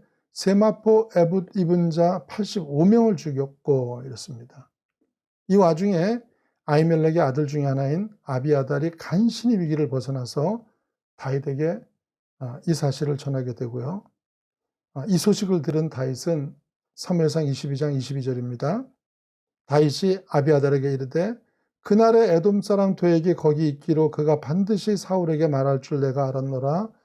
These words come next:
내 아버지 집의 모든 사람 죽은 것이 나의 탓이로다 이러면서요. 정말 뼈아픈 후회를 합니다. 자신이 살자고 한 거짓말에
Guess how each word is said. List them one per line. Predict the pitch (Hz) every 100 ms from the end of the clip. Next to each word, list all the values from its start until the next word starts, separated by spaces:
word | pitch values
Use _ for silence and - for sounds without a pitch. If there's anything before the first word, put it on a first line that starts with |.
| _ _
내 | -
아버지 | 196 190 190 214 196
집의 | - 196 220
모든 | 165 185 233 247
사람 | - 220 214
죽은 | - 180 170
것이 | 170 151 - 208 202 _ _ _
나의 | 165 156 214 233 233
탓이로다 | - 175 - 156 143 147 135 139 131 143
이러면서요. | 165 135 135 143 139 151 - _
정말 | - 175 233 247 254 220 _
뼈아픈 | 269 277 254 - 208 151 139 _ _
후회를 | - 214 175 143
합니다. | 139 135 131 143 165 _ _ _ _ _ _ _ -
자신이 | 196 196 233 240
살자고 | 226 185 202 214 202 196
한 | 180 170 196
거짓말에 | - 151 160 160 139 147 160 175 127